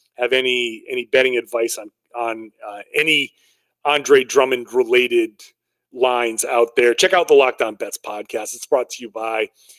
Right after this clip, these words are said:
Bet Online. Um, they have everything you need. If you're, if you're gonna lay some money down, make sure you're listening to Locked On Bets before you do so. All right, that's gonna be the Wednesday show. Plenty more free agency coming up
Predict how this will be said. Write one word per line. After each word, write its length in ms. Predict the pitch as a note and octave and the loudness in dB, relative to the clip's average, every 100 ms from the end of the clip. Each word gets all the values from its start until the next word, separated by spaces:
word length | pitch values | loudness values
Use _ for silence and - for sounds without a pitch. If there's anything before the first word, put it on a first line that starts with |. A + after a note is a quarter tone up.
| _ _ _ | _ _ _
Bet 140 | F3+ F#3 | 0 2
Online. 680 | F3 E3 D#3 D3+ D3 D3 C3+ _ _ _ _ B2 | 2 2 2 4 2 -2 -8 _ _ _ _ -10
Um, 560 | B2 A#2+ A#2 A#2 A2 _ _ _ _ _ _ | -6 -4 -4 -6 -10 _ _ _ _ _ _
they 160 | C3+ D3+ | 0 2
have 260 | D3 C#3 C#3+ | 2 0 0
everything 380 | D#3+ E3 D3+ | 0 0 -2
you 60 | C#3+ | -4
need. 260 | C3 A#2+ A2 | -4 -8 -10
If 120 | - | -4
you're, 120 | B2+ | -4
if 100 | A#2+ | -2
you're 80 | C3 | 0
gonna 100 | C#3 | 0
lay 80 | D3 | 0
some 160 | D3 | 0
money 140 | C3+ B2 | 0 0
down, 200 | A#2+ A#2 | -2 -4
make 100 | - | -6
sure 160 | B2 | -6
you're 60 | B2 | -4
listening 280 | A2 A#2+ G#2 | -6 -10 -10
to 100 | A2 | -6
Locked 280 | A2 G#2 G#2+ | -6 -8 -14
On 140 | G#2 | -12
Bets 320 | A2 - - - _ - | -14 -12 -12 -14 _ -14
before 280 | - B2 | -4 -4
you 100 | A2 | -4
do 160 | G#2+ A#2+ | -8 -8
so. 260 | - A2 G#2+ | -6 -6 0
All 120 | G#3+ | 2
right, 180 | E3+ F3 | 2 2
that's 200 | A3+ - | 0 0
gonna 160 | A#3+ | -2
be 140 | A#3 A3+ | -2 2
the 80 | A3 | 4
Wednesday 480 | A#3+ A#3+ - G#3 | 4 0 0 0
show. 300 | G3 A3 G#3+ | 2 2 2
Plenty 340 | G3+ G#3+ C#4+ D4+ | 2 0 2 0
more 200 | B3+ A#3+ | 4 2
free 240 | - G#3 | 2 -4
agency 300 | G3 D#3+ E3 | -4 -6 -8
coming 280 | E3+ D#3+ D3 | -6 -4 -4
up 160 | C3+ | -6